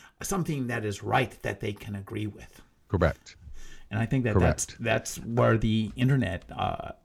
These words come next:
Speaker 1: the, the evolutionary aspect of the internet is really important.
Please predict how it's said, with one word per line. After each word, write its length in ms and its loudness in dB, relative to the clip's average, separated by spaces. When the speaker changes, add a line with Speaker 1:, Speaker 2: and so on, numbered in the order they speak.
Speaker 1:
the, 280 -2
the 180 -2
evolutionary 960 4
aspect 600 -4
of 80 -10
the 160 -8
internet 480 -8
is 200 -8
really 320 -4
important. 640 -6